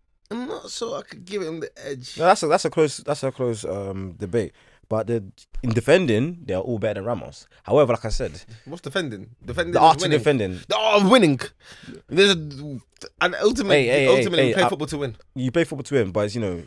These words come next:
Speaker 2: it's, you're gonna win a lot of games when you have arguably the best ever.
Speaker 1: That's like
Speaker 2: And, and
Speaker 1: Godin,
Speaker 2: Ronaldo.
Speaker 1: Godin
Speaker 2: No, no, no, but
Speaker 1: professor.
Speaker 2: it's, you're, you're gonna win a lot of games. Like, for example, Godin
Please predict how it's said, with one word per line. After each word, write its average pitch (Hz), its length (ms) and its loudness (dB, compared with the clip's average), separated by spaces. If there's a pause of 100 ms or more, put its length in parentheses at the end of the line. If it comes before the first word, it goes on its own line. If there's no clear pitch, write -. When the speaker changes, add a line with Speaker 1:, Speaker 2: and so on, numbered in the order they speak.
Speaker 2:
it's, 98 100 -16
you're 98 40 -16
gonna 127 140 0
win 123 120 0
a 117 40 2
lot 113 100 2
of 107 60 -6
games 104 200 -4
when 104 60 -8
you 104 80 -4
have 104 260 -4
arguably 101 260 -6
the 98 80 -4
best 107 220 -6
ever. 90 260 -6
Speaker 1:
That's 220 140 -2
like 202 120 0
Speaker 2:
And, - 60 -4
and - 160 2
Speaker 1:
Godin, 117 200 6
Speaker 2:
Ronaldo. 104 180 0
Speaker 1:
Godin 135 160 -4
Speaker 2:
No, 165 60 8
no, 196 80 6
no, 170 100 6
but 135 160 4
Speaker 1:
professor. 151 240 -2
Speaker 2:
it's, - 100 -18 (280)
you're, 151 160 4
you're 143 140 -2
gonna 165 340 6 (120)
win 147 140 4
a 139 40 2
lot 131 120 4
of 117 60 0
games. 139 160 -4
Like, 147 120 6
for 147 40 -6
example, 151 200 4
Godin 143 420 4